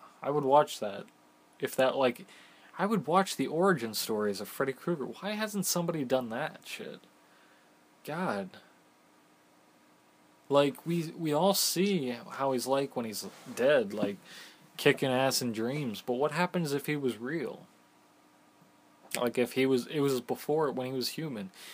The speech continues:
In the world of prequels and shit, I'm surprised that nobody's delved into that. We're getting a Batman prequel very soon.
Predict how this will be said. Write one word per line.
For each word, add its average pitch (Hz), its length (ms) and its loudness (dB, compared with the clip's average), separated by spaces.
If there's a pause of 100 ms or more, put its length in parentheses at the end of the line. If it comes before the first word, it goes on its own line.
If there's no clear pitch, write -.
(180)
In 165 100 2
the 180 80 8
world 202 380 2
of - 140 -4
prequels 127 600 2
and 101 100 -8
shit, - 160 -4
I'm 131 100 -6
surprised 147 680 6
that 107 80 -2
nobody's 117 460 -2
delved 113 420 0
into 107 280 -4
that. - 260 -10 (560)
We're 139 180 2
getting 156 280 2
a 123 40 0
Batman 123 500 2
prequel 110 560 -4 (460)
very 147 240 2
soon. 107 480 0